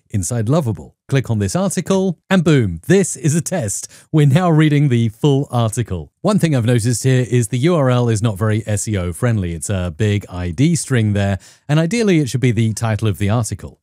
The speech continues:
So back to Lovable, we'll say, "Add a column for slug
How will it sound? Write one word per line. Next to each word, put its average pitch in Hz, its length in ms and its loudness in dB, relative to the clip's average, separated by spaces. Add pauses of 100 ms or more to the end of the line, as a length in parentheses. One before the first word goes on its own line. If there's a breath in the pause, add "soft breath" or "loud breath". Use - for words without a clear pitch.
So 139 160 -2
back 147 220 -2
to 135 80 -4
Lovable, 135 420 2
we'll 123 220 2
say, 120 360 -2 (260)
"Add 180 200 0
a 143 160 -2
column 147 420 2
for 120 380 0
slug 214 500 -4